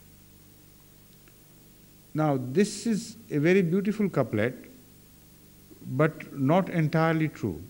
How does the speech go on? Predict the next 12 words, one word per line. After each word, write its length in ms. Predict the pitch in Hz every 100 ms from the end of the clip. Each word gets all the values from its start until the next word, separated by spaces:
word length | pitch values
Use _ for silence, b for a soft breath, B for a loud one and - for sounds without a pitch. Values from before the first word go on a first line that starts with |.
| - - - - - - - - - - - - - - - - - - - - - - - - - - -
You 180 | 139 156
never, 560 | 156 196 226 185 110 - - - - - - -
you, 320 | 139 156 160 156
you 240 | 147 160 156
do 320 | 135 202 214
not 260 | 202 214
always 600 | - 165 220 220 165 147 -
follow 540 | - 160 175 120 123
anyone 420 | 135 160 160 160
whom 240 | 151 147 139
you 120 | 127
love. 240 | 101 82